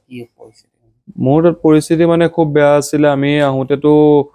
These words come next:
Speaker 2: বহুত বেয়া পৰিস্থিতিৰ পৰা আমি বাচি মেলি আহিছিলো, আমি ইণ্ডিয়ান খিনি যিমানখিনি আছিলো। কিন্তু এতিয়া শুনাম, এতিয়া যে শুনিছো যে অলপ কমিছে, মানে, এইবিলাক প্ৰটেষ্টাৰ্ছবিলাক নাইকিয়া হৈ গ'ল, এতিয়া কিবা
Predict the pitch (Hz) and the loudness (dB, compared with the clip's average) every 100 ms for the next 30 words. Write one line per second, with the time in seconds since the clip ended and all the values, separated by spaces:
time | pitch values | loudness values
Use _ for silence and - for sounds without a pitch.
0 | _ _ - 143 143 135 139 139 143 139 | _ _ -4 -2 0 0 0 0 -2 -2
1 | 135 139 139 135 135 123 117 127 127 127 | -4 -2 0 0 0 -2 -2 -4 -2 0
2 | 123 120 123 123 123 120 120 117 120 120 | 0 -2 -2 0 0 0 -4 -2 -2 -4
3 | 117 117 110 113 117 120 120 117 - 113 | -4 -4 -4 -6 -8 -6 -6 -6 -8 -4
4 | 117 - _ _ _ - 131 139 123 143 | -4 -6 _ _ _ -8 -2 0 0 0
5 | 143 151 147 147 143 135 147 147 143 156 | 0 0 -2 -2 -2 -2 0 0 0 -2
6 | 147 135 143 147 143 139 143 - _ - | -2 -4 -2 0 2 2 0 -6 _ -6
7 | 127 131 151 139 135 127 127 120 - - | -4 -2 -2 -2 -2 -2 -2 -4 -8 -4
8 | 120 123 120 - _ _ - 127 135 131 | 0 0 -2 -8 _ _ -6 -2 0 -2
9 | - 135 131 139 135 120 104 127 127 127 | -2 -2 0 0 0 -2 -2 -2 0 -2
10 | 123 139 123 127 123 143 139 | 0 0 0 -2 -2 -6 -2